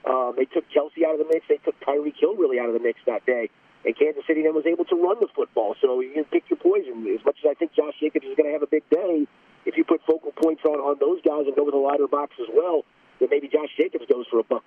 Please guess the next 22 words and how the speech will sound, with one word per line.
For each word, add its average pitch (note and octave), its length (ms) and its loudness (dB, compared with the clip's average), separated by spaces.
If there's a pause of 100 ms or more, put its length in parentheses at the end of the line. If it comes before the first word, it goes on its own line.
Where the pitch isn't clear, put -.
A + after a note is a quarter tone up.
twenty A2 280 0
again. G2+ 340 -4
So A#2+ 60 0
I, C#3+ 160 0
I E3 60 0
think F3+ 160 -4
passing-wise, B2+ 680 -2
I C3+ 100 -4
do D3 180 -6
think C#3 160 0
a B2 40 -4
lot B2+ 140 2
of A#2+ 60 -2
the A#2 120 -4
focus B2 220 -2 (100)
has B2 220 0
to - 60 -8
be A2+ 120 2
on G#2 200 -2
stopping G#2+ 360 -4
Darren G2 220 -2
Waller. F2+ 300 0